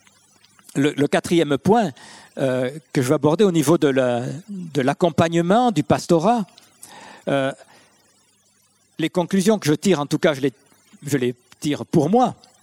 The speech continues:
quand j'accompagne quelqu'un. Mais je crois qu'on peut chacun, euh, considérer qu'on, on peut aussi, euh, réfléchir quand on accompagne quelqu'un, quand on est auprès de quelqu'un, comment on, comment on le vit, euh,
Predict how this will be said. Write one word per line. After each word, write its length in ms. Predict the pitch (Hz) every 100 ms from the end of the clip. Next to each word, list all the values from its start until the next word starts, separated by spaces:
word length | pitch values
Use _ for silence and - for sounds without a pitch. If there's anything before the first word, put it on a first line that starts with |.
| - - - -
quand 120 | 135
j'accompagne 560 | 135 - 135 139 127 117
quelqu'un. 460 | 135 143 214 202 - _ _ - - _ 151
Mais 100 | 127
je 120 | 135
crois 180 | 170 160
qu'on 160 | 139
peut 240 | 127 151 131
chacun, 580 | - 139 - 165 147 123
euh, 80 | 123
considérer 600 | - 127 151 139 143 156
qu'on, 280 | 139 123 123 _ _ _ _ _ -
on 140 | 139
peut 180 | 131 156
aussi, 500 | 147 135 - 190 - _ -
euh, 280 | 127 110 104 101 _ _ _
réfléchir 640 | - 151 165 135 - 175 - _
quand 240 | 147 139
on 100 | 139
accompagne 500 | 135 160 143 175 190
quelqu'un, 380 | 170 156 214 269
quand 280 | - 127 135 -
on 140 | 151
est 140 | 156 202
auprès 240 | 165 147
de 80 | 139
quelqu'un, 400 | 139 127 185 226
comment 340 | - 139 123 117
on, 100 | 120 _ _ _ - _
comment 260 | 156 156 151
on 40 |
le 100 | 143
vit, 280 | 131 214 262 - - _ _ _ _ _ _ _ _ - - - _ _
euh, 280 | 151 131 113